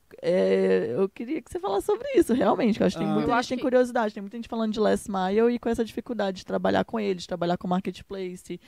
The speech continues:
Speaker 1: A gente tem muito esse negócio da omnicanalidade, de tá onde o cliente está,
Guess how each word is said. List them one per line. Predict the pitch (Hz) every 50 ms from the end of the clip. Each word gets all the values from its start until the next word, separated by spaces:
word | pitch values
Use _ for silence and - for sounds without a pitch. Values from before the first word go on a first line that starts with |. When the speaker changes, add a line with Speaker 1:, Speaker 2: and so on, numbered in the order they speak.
| - - - - - - -
Speaker 1:
A | -
gente | 175 190 190
tem | - 214 202
muito | 196 190 220 262
esse | 254 226 -
negócio | 226 208 208 196 190
da | 180 185 190
omnicanalidade, | 196 190 185 185 - 202 185 185 190 190 175 180 180 180 175 175
de | 180 180
tá | - 190 190
onde | 202 202 196 190
o | 185
cliente | - 196 180 175 180 - -
está, | 190 - - 196 190 202 247